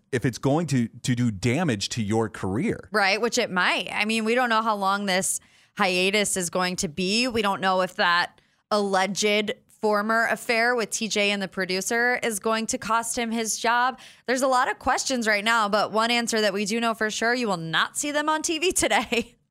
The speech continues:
Speaker 1: Well, that's, that's the thing. I mean, anybody that has a relationship at work, you're, you're taking some form of risk.
Speaker 2: Yeah.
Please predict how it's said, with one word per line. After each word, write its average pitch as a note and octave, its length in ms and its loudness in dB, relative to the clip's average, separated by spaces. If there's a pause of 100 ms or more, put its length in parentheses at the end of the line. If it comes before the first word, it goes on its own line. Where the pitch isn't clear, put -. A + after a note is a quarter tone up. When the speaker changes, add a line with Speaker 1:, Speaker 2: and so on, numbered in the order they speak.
(140)
Speaker 1:
Well, D#3+ 120 2
that's, F3 320 0 (180)
that's D#3 200 0
the D3 120 0
thing. E3 220 2
I - 20 2
mean, A#2+ 180 -2
anybody C3 380 2
that G#2+ 160 0
has A2 560 2
a A#2 80 0
relationship A2+ 600 0
at G2+ 200 0
work, B2+ 380 -2
you're, A2 240 0 (140)
you're A2+ 100 -2
taking A2+ 380 0
some C3+ 320 0
form A#2 320 0
of F2 180 -2
risk. - 480 0
Speaker 2:
Yeah. F#3 360 0